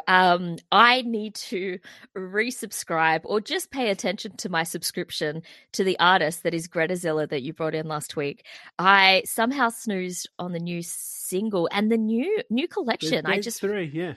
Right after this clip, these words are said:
Speaker 1: Yeah, I just, I completely, I, I, I don't know <laughs> where I've been. Like, I follow Greta on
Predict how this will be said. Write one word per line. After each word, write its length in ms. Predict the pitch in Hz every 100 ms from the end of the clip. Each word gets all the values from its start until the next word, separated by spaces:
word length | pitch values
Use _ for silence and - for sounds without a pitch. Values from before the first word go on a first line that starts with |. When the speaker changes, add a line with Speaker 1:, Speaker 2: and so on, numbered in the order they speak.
| -
Speaker 1:
Yeah, 360 | 240 392 359 -
I 140 | 262
just, 300 | 269 320 - -
I 100 | 240
completely, 720 | - 247 - 277 302 294 277
I, 120 | 220 247
I, 80 | 226 -
I 60 | 226
don't 260 | 226 233
know 100 | 254
<laughs> 40 | 226
where 280 | 247 226 160
I've 160 | 226
been. 360 | - 240 208 160
Like, 160 | 190 196
I 160 | 233
follow 380 | 247 220 226 247
Greta 400 | 247 202 190 185
on 180 | - 180